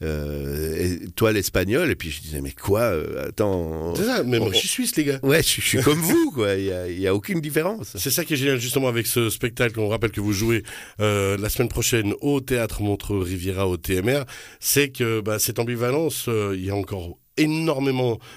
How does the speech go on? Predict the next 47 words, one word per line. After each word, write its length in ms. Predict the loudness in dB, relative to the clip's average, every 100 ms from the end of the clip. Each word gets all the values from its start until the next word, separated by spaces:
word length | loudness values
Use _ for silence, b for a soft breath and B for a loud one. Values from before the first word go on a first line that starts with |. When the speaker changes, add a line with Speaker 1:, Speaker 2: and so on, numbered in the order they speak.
| -2
Speaker 2:
de 140 | 0
jeunes, 440 | 2 4 2 2 0
euh, 340 | 0 0 0
qui 180 | -4 -4
la 160 | -2 -2
vivent 400 | -2 -2 -2 -4 B B
en 120 | -2
ce 120 | 2 4
moment, 320 | 4 2 0
de 100 | -2
personnes 420 | -2 -2 -4 -4
qui 120 | -4
la 140 | -2 -2
vivent. 260 | -2 -6 B B B
Et 80 | 0
ça 180 | 2 2
peut 180 | 2 0
être 200 | 0 -2
aussi, 300 | 0 -2 0
bah, 180 | 0 2 2 0
ce 140 | -2 -2
point 180 | -2
de 60 | -2
vue, 80 | 0
d'avoir 240 | 0 0
le 80 | 0
point 140 | -2
de 60 | -2
vue 100 | -2
rigolo 440 | -2 2 2 2 -2 B B B
de 140 | -2 0
Carlos 240 | 2 0 0
Enriquez. 420 | -2 0 -2 0
Donc 220 | -2 0
ça 120 | -2
permet 300 | 0 0 0
d'en 200 | 2 2
rire 220 | 2 -2 -2
et 120 | -2
peut-être 320 | -4 -4 -4
justement 280 | -2 0 0
d'apprendre 440 | -2 -2 -2 -2 B B B
à 120 | 2
en 60 | 2
rire 200 | 0 -2
et 80 | 0
comment 320 | 2 2